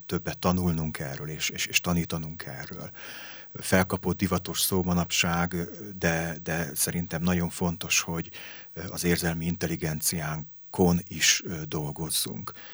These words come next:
ami nagyon egyszerűen annyit jelent, hogy, ö, tisztában vagyok a saját érzéseimmel. Tudom, ö, és felvállalom azt, amikor szomorú vagyok.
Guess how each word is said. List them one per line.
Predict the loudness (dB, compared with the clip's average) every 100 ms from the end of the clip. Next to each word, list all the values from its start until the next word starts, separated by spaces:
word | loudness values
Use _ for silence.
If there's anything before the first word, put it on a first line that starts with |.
| -16
ami | -10 -6
nagyon | -4 -6
egyszerűen | -8 -6 -6 -4 -2
annyit | 0 0 0
jelent, | 0 2 0 -4
hogy, | -6 -6 -6 -4
ö, | -2 -4 -6 -8
tisztában | -2 -2 -2 -4 -6
vagyok | -6 -6
a | 0
saját | 2 2 2 0
érzéseimmel. | -2 0 -2 2 2 0 -10 -12 -10 -12 -14 -16 -16 -16
Tudom, | -8 -6 -4 -6 -8 -10 -12
ö, | -8 -6 -6 -6
és | -2 0
felvállalom | 4 6 6 6 2 2 -2 -2 -2
azt, | -2 -4
amikor | -6 -6 -4 -2
szomorú | 0 2 0 -2 -4
vagyok. | -6 -10 -12 -16